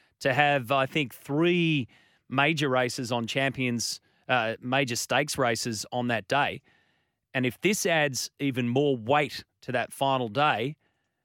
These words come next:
then I'm all for it, because it will add some extra punch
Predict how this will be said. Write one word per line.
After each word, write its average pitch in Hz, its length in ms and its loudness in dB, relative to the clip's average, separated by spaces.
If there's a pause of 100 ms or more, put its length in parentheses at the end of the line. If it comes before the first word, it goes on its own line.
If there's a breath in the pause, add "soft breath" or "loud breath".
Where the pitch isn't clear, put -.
(160)
then 123 200 0
I'm 156 220 4
all 123 140 0
for 143 300 -2
it, - 80 -12 (1300)
because 127 420 0
it 135 120 -2
will 127 140 0
add 151 180 2
some 135 220 -2
extra 139 400 -2
punch - 640 -2